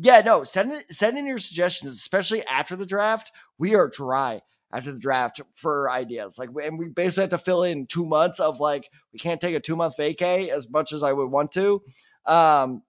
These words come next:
so send in your suggestions, what you want us to talk about. I have, uh, you know, a good friend of the show, Jason Davis, has, uh,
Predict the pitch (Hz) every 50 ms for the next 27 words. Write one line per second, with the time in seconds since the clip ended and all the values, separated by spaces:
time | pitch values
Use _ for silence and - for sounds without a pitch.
0 | _ _ - - 180 180 175 180 170 165 175 _ - - 185 190 214 240 233 233
1 | 226 180 - - 190 190 190 - - 147 101 82 - 139 160 165 165 170 175 165
2 | 156 147 - - 151 143 139 135 - - 113 107 110 127 139 143 147 147 143 131
3 | 135 147 139 135 135 139 139 139 123 - 151 147 - 165 165 160 156 151 - 165
4 | 165 160 143 156 151 147 131 147 139 143 147 156 151 143 - - 156 151 143 131
5 | - _ - - - _ _ - - 135 143 139 135 127